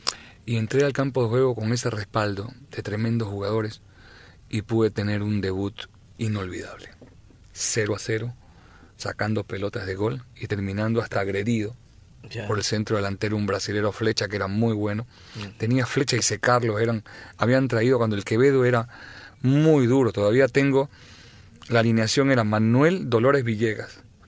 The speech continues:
Speaker 1: Chacal Nazareno,
Speaker 2: Ujú.
Speaker 1: Hombre Duro Mosquera, Tulio Quintero y por el lado izquierdo Humberto Cotto. En medio jugaba una media que tenía el Quevedo,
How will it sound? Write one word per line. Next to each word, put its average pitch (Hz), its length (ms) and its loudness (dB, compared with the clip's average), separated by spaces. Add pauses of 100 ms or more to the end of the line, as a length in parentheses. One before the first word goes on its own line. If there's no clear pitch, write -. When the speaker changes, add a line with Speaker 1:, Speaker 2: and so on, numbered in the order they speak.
(160)
Speaker 1:
Chacal 165 440 4
Nazareno, 127 580 0 (120)
Speaker 2:
Ujú. 113 220 -10 (540)
Speaker 1:
Hombre 123 340 6
Duro 165 240 6
Mosquera, 131 520 0 (960)
Tulio 160 360 2
Quintero 170 580 2 (360)
y 110 100 -4
por 110 160 0
el 110 80 2
lado 139 160 6
izquierdo 135 720 2
Humberto 123 540 2
Cotto. - 400 -2 (760)
En 117 180 2
medio 220 300 6
jugaba 143 500 4
una 262 420 2
media 156 440 4
que 127 120 0
tenía 123 260 2
el 135 120 -2
Quevedo, 113 440 2